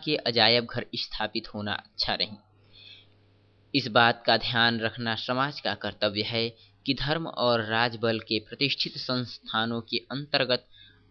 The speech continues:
अभिमानालय और खुशामद खाने न खुलने पाएं।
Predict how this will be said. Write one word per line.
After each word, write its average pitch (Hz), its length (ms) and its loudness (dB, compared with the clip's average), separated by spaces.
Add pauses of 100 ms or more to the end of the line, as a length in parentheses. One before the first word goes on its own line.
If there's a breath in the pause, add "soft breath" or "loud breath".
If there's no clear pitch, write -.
अभिमानालय 127 1400 2
और 113 440 0 (380)
खुशामद 131 680 0
खाने 113 420 0
न 107 120 -4
खुलने 104 440 -4
पाएं। 87 320 -4